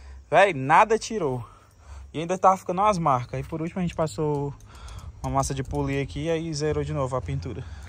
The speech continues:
Ficou top. Vou zerar, tava melhor do que o que tava antes, mas não consegui tirar tudo. E o problema é porque o aerofólio novo não cobre essa parte. Ele vem até aqui assim, ele é pontudo. E aí fodeu.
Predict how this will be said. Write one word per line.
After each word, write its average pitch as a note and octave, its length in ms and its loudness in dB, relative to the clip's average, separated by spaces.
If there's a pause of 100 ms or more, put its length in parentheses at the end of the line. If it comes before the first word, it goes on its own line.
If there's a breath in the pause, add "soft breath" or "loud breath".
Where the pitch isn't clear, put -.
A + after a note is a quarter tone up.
(720 loud breath)
Ficou F2+ 160 -8
top. F#2 260 -4 (260)
Vou - 120 -10
zerar, C3+ 340 -2
tava C#3 160 -4
melhor D3 180 -2
do E3 80 -6
que G3 60 -6
o F3+ 40 -4
que D#3+ 60 -14
tava F#3 220 4
antes, C#3+ 260 -2
mas F3+ 540 2 (640 loud breath)
não F#3 240 4
consegui A3+ 320 -8
tirar A3 240 6
tudo. D3+ 480 -4
E D#3+ 180 -4
o F3+ 80 0
problema F#3 520 8
é - 20 4
porque G3 140 -2
o G3+ 40 6
aerofólio F#3+ 440 6
novo F3+ 300 0
não G3 260 -6
cobre G3+ 300 4
essa G#3+ 160 0
parte. D#3 380 2
Ele C#3 80 -8
vem C#3+ 120 -4
até D3 160 0
aqui F#3+ 200 -4
assim, F3+ 200 -6
ele B2 100 -2
é B2 40 -2
pontudo. D#3+ 580 -6 (720 soft breath)
E - 60 -8
aí D#4+ 120 -6
fodeu. D#4 340 0